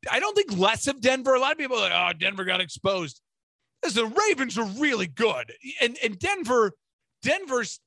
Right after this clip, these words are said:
to me, is a lot like a Carolina in the, in the, in the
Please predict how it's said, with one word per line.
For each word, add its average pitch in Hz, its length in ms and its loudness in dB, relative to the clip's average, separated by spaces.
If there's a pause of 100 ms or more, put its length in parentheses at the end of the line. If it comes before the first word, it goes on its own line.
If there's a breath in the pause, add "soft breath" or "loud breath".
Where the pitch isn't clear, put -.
to 240 100 0
me, 320 180 0
is 233 140 2
a 208 60 2
lot 262 240 0
like 240 160 0
a 214 60 -4
Carolina 233 880 0 (120)
in 208 220 -2
the, 202 240 0
in 190 120 0
the, 180 300 0
in 175 140 -2
the 175 180 -4